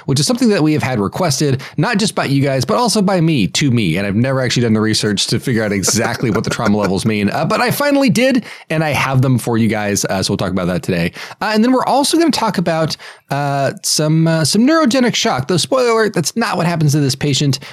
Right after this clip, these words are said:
Uh, you will see why I bring it up later. So, uh, I have a feeling everyone's gonna catch the theme really, really early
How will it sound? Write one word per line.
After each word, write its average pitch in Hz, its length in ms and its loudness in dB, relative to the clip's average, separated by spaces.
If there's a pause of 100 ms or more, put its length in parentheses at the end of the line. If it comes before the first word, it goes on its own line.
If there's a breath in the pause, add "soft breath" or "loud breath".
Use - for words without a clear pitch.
(100)
Uh, 120 280 -2
you 120 160 2
will 175 120 4
see 139 240 2
why 101 400 0 (100)
I 90 80 -4
bring 85 220 -4
it 82 80 -4
up 80 160 -6 (180)
later. - 260 -4 (320 loud breath)
So, 165 380 0 (240 loud breath)
uh, 139 480 -2 (100)
I 156 120 -4
have 156 140 0
a - 20 0
feeling 151 220 0
everyone's 127 260 0
gonna 127 120 0
catch - 260 -2
the 123 60 0
theme 110 320 2
really, 107 200 0
really 101 220 0
early 95 180 0